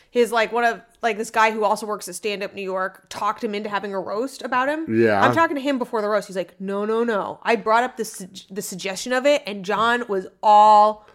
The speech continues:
Speaker 1: over it."
Speaker 2: He was all,
Speaker 1: Thrilled.
Speaker 2: all about getting roasted.
Speaker 1: So then he proceeds to book some of the most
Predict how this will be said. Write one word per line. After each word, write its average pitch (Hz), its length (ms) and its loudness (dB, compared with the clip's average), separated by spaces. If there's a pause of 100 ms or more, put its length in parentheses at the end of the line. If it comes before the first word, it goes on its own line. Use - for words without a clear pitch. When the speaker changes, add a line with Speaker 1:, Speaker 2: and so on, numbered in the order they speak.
(160)
Speaker 1:
over 208 400 4
it." - 160 -12
Speaker 2:
He 139 120 10
was 165 180 12
all, 151 220 8
Speaker 1:
Thrilled. 160 180 8
Speaker 2:
all 180 340 10
about 151 400 4
getting 135 300 4
roasted. 110 680 0 (420)
Speaker 1:
So - 120 -16
then 330 140 0
he 403 80 0
proceeds 247 500 -4
to 262 140 -6
book 220 440 0 (200)
some 320 240 -2
of 285 160 -4
the 247 80 0
most 277 340 2